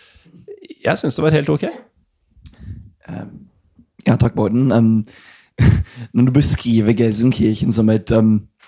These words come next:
Speaker 2: ikke fint sted, men ikke så dårlig sted heller, så synes jeg at det er et, ehm, det er en, ehm,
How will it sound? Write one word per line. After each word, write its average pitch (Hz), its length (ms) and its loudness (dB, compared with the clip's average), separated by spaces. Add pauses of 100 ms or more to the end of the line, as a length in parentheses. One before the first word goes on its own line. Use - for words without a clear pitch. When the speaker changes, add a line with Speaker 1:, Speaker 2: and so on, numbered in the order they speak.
(1040)
Speaker 2:
ikke 123 180 2
fint 110 420 2
sted, 127 320 2
men 120 240 4
ikke - 320 0
så 113 440 2 (140)
dårlig 113 380 0
sted 123 160 -4
heller, 127 280 0 (220)
så 123 580 0
synes 107 360 -6
jeg - 100 -8
at - 180 -10
det - 100 -12
er 90 320 -12
et, - 240 -18
ehm, 107 320 -8 (840)
det 117 80 -6
er 98 360 -6
en, 107 160 -4
ehm, 101 240 -6